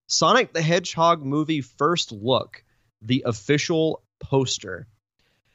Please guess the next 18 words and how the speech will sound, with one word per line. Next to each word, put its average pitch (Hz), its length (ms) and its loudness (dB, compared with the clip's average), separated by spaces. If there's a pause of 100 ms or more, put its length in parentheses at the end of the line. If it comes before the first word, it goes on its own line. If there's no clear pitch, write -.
(380)
Uh, 123 240 2
this 156 160 2
is 185 60 0
actually 202 320 2
an 160 60 2
exclusive 165 800 -2 (120)
story 131 500 4
by, 120 460 2
uh, 107 380 0 (180)
I 117 160 2
G 117 240 -4
N, 117 180 -2
which 117 180 -4
is 104 140 -6
really 107 220 -4
cool 107 240 -6
for 101 140 -8
them. 104 340 -2